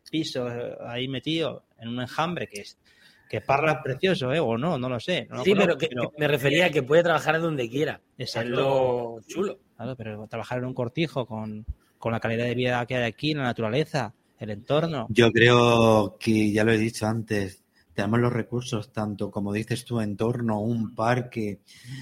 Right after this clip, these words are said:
Speaker 3: Tenemos, pues, como cualquier persona en una ciudad. Yo no le encuentro diferencia. La única diferencia que puedo encontrar en una ciudad es que hay mucha gente, muchas cosas. Para nosotros nos estresa, es bonito ir un día o dos,
Speaker 1: Mm.
Speaker 3: pero al final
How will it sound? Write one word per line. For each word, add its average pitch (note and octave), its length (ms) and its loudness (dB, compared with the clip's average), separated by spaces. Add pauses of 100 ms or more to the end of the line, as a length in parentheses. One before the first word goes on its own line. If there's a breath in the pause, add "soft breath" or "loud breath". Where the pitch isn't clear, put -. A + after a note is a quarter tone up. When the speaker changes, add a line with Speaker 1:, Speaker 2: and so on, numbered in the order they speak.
(360 loud breath)
Speaker 3:
Tenemos, A#2+ 1080 2 (800)
pues, A2+ 240 0 (100)
como G#2+ 300 -6
cualquier G#2+ 320 -8
persona C#3 400 -4
en A2+ 80 -4
una G#2 200 -6
ciudad. G#2 520 -6
Yo A2+ 320 -4
no D#3+ 100 0
le D#3+ 60 0
encuentro B2+ 420 -2
diferencia. A#2+ 720 -4 (240 loud breath)
La A2 80 -6
única B2 300 0
diferencia B2 480 -2
que A#2+ 80 -2
puedo B2 120 -2
encontrar A#2+ 280 -4
en A#2+ 60 -6
una A#2+ 80 -8
ciudad C3+ 180 -6
es C3 80 -8
que A2+ 80 -12
hay A2 60 -6
mucha A#2+ 240 -8
gente, C3+ 280 -6
muchas A#2+ 260 -8
cosas. D#3+ 320 -6 (320)
Para A2+ 220 -2
nosotros B2 340 0
nos B2 120 4
estresa, D#3 500 0 (180 loud breath)
es G#2 120 -6
bonito B2 360 0
ir B2 160 2
un B2+ 200 -2
día F#3 440 0 (460)
o G#2 180 -4
dos, E3+ 440 2 (200)
Speaker 1:
Mm. A#2+ 220 -2 (300)
Speaker 3:
pero A2 180 -6
al G2+ 80 -4
final A#2 720 -2